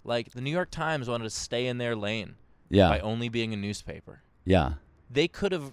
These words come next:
Speaker 1: they could have been C N N. They could have been the first T V
Speaker 2: Sure.
Speaker 1: network.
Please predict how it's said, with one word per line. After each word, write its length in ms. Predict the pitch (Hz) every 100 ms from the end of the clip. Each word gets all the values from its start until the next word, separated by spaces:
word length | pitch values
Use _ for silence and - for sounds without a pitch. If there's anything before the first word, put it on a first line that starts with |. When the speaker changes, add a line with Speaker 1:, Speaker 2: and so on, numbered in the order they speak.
| -
Speaker 1:
they 220 | 135 147
could 180 | 165 196
have 180 | 151 117
been 220 | 110 104
C 180 | - 98
N 120 | 90
N. 180 | 90 139 _ _ _ _ _ - -
They 100 | 151
could 100 | 214
have 80 |
been 100 | 156
the 80 | 123
first 560 | - 113 104 - - -
T 60 | -
V 40 |
Speaker 2:
Sure. 180 | 110 127
Speaker 1:
network. 440 | 90 85 113 -